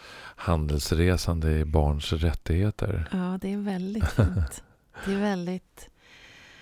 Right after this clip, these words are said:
Speaker 2: Snacka om att bidra med värde.
Speaker 1: Ja.
Speaker 2: Mm. Och vad skickligt... Alltså vad skicklig han behöver vara som han beskriver av att det här med att röra sig i olika kulturer, röra sig på helt olika spelplaner, att kunna läsa av. Och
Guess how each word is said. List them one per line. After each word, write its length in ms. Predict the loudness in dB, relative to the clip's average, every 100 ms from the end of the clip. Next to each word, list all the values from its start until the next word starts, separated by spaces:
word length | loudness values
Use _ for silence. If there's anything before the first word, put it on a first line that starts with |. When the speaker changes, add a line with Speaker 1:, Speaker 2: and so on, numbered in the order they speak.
| -20 _
Speaker 2:
Snacka 380 | -18 -12 -10 -4
om 80 | -2
att 60 | 0
bidra 340 | -2 -2 -4
med 140 | -4 -2
värde. 500 | -2 -2 -4 -6 -8 -10
Speaker 1:
Ja. 420 | 2 4 4 2 -4 -10 _ _ -6
Speaker 2:
Mm. 400 | -4 -2 -4 -8 -14 _ _ _ -16 -16
Och 240 | -8 -4
vad 140 | 0 0 -4 -10
skickligt... 1300 | -14 -10 -10 -10 _ -12 -4 -2 0 -2 -6 _ -16 -14 -12 -14 _ -8
Alltså 220 | -6 -2
vad 160 | -2
skicklig 560 | -2 -8 -8 -10 -4 -2
han 220 | 0 -2
behöver 240 | -2 -2 -2
vara 340 | -2 -2 -2
som 160 | -4 -4
han 120 | -4
beskriver 560 | -4 -6 -4 -4 -2 -2
av 120 | -2
att 280 | -4 -8 -20 -20 -20 -20 -20 -8
det 80 | -4
här 60 |
med 80 | -2
att 100 | -2
röra 420 | 0 0 2 0
sig 140 | -2 -2
i 20 |
olika 280 | -2 -4 -6
kulturer, 840 | -6 -8 -4 0 0 0 0 -2
röra 340 | 0 -2 -2 -4
sig 220 | -4 -4
på 120 | -4
helt 360 | -4 -4 -4 -4
olika 300 | -4 -6 -10
spelplaner, 920 | -6 -4 -2 -4 -4 -2 -2 -2 -4
att 100 | -6
kunna 260 | -6 -4 -2
läsa 320 | -2 -4 -4
av. 460 | -2 0 0 -2
Och 220 | -2 -4